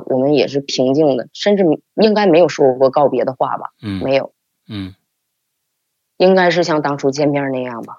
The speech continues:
Speaker 1: 嗯。
Speaker 2: 是的。
Speaker 1: 然后，嗯，在我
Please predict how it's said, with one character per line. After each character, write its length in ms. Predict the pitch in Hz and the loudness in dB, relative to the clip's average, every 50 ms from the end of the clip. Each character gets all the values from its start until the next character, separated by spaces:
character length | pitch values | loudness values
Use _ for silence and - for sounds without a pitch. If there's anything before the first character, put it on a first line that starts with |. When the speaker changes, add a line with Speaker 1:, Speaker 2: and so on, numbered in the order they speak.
| _ _ _ | _ _ _
Speaker 1:
嗯。 100 | - - | -10 -8
Speaker 2:
是 180 | 139 127 113 101 | -8 -8 -8 -10
的。 140 | 92 95 - - - - - - - - - - - _ _ | -12 -14 -16 -18 -16 -16 -16 -16 -16 -18 -20 -20 -20 _ _
Speaker 1:
然 220 | _ - 160 156 165 | _ -4 -4 0 2
后， 520 | 190 190 180 170 165 160 151 147 156 - - | 4 6 6 6 6 6 6 4 2 0 -4
嗯， 640 | - 135 135 131 127 127 127 123 113 123 127 131 139 _ - - | -4 -4 -2 0 0 0 0 -2 -4 -6 -12 -12 -14 _ -8 -4
在 180 | - 202 180 160 | -2 0 2 2
我 260 | 135 120 - - | 2 2 2 0